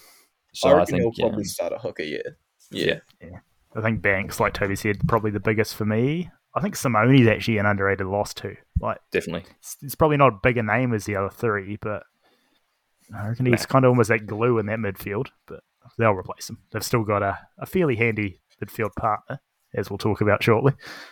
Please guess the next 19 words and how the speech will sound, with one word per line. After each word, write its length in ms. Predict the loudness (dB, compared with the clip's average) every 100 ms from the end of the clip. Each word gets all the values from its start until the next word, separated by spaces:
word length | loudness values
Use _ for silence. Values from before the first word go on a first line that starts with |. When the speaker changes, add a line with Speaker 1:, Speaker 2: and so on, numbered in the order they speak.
| _ -2
Speaker 1:
I 80 |
do 160 | 2 2
feel 160 | 4 2
like 100 | 2
they're 120 | -2
gonna 180 | 2 2
rely 320 | 2 4 2
quite 480 | 0 2 4 4 0
heavily 360 | -4 -2 -2
on 200 | -2 -2
Noah 220 | 0 2
Lolesio, 840 | 2 2 0 -4 -4 0 0 0 -4 -18 -10
um, 440 | -6 -4 -4 -6 -10 -4
remaining 320 | 0 2 0
fit, 280 | -4 -2 0
unless, 280 | 2 0 -2
of 60 |
course, 200 | -2 -2
Jack 200 | 0 -2